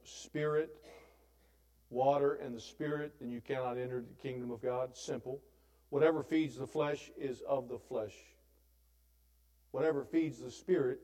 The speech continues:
is of the Spirit. Like the old converted Indian,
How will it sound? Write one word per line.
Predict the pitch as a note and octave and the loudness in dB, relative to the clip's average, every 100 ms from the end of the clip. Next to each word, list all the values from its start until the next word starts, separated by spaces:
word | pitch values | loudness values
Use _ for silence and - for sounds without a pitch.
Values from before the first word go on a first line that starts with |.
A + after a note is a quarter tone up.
| - - _ _ - | -18 -20 _ _ -10
is | C3 A#2+ | -10 -4
of | C#3+ C3 A#2 | -2 -2 -2
the | A#2+ A2+ - _ _ _ _ | -8 -8 -16 _ _ _ _
Spirit. | - - B2 G2+ G2+ - _ _ _ _ _ _ _ _ _ - | -20 -8 -6 -6 -10 -20 _ _ _ _ _ _ _ _ _ -2
Like | C3 | 0
the | D3 | 8
old | D3+ D3 | 8 8
converted | C#3+ C3+ D3+ C3+ | 0 4 4 4
Indian, | C#3+ C#3 C3 A2+ | 2 2 -2 -4